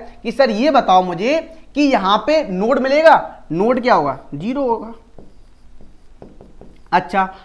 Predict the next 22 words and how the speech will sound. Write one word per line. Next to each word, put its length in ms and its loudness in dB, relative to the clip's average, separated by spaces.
आपसे 280 2
पूछा 280 0
जाए 120 6
यहाँ 140 2
पे 120 -2
क्या 100 2
nodal 320 2
plane 220 -2
मिलेगा? 760 2
नहीं 180 -4
सर, 320 0
electron 440 -2
density 260 -4
तो 100 -4
हर 120 0
एक 140 -2
direction 400 2
में 140 -4
है, 80 -8
तो 140 2
कैसा 280 4
होगा? 400 4